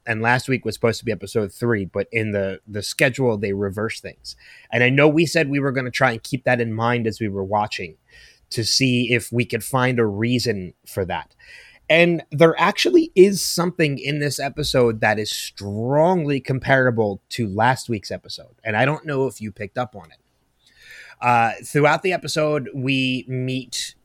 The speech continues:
uh, a character, Eddie, who we find out more about. He was originally a hitchhiker that John picked up in his flashback, 'cause this is a, a very, uh, John Locke flashback episode. And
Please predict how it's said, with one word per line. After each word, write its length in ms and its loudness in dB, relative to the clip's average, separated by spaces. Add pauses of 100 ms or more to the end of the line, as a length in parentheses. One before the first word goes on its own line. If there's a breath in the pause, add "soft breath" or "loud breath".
uh, 800 -2 (420)
a 120 2
character, 680 0
Eddie, 340 0 (200)
who 160 -4
we 180 -2
find 340 -2
out 280 2
more 280 -2
about. 460 4
He 160 -4
was 240 -6
originally 480 -2
a 60 -4
hitchhiker 480 0
that 120 -4
John 240 0
picked 200 -4
up 180 -2
in 80 -10
his 140 -14
flashback, 540 -4 (420 soft breath)
'cause 140 0
this 120 -2
is 140 -2
a, 180 -4
a 80 4
very, 420 4 (140)
uh, 160 4
John 240 4
Locke 240 -2
flashback 480 -2
episode. 380 -12 (880 soft breath)
And 480 0